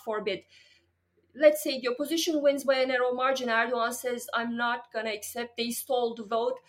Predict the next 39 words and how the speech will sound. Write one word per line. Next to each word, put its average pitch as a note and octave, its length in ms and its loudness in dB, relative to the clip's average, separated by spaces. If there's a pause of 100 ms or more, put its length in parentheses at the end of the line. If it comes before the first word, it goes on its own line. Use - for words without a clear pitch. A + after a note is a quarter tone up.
(180)
and A#3 180 -4
he A#3+ 140 -8
calls B3 300 -6
on A#3 220 -4
his A3 300 -10
supporters A3 640 -8
to A3+ 120 -20
take A#3+ 240 -10
to - 60 -16
the A#3 100 -14
streets. B3 480 -12 (200)
And A#3+ 180 -4
this E4 220 0
time, A#3 400 -2 (520)
uh, A3 500 4
something A#3+ 540 -6
which A#3 260 -8
didn't D#4 220 2
happen A#3 300 0
in A3+ 120 -4
the G#3 80 -4
past, G3+ 380 -6
but A3 160 -8
this B3+ 220 -10
ki-, A#3 420 -4
this B3+ 180 -10
time A3+ 220 -4
it A3+ 160 -10
can C4 200 0
happen, G3+ 500 -4 (300)
opposition C4+ 600 0
supporters F#3 640 -8
will G3+ 140 -6
take B3 280 -6
to A#3 80 -16
the A3 100 -10
streets A3+ 420 -10
too, G4+ 200 0
because, A3 400 -4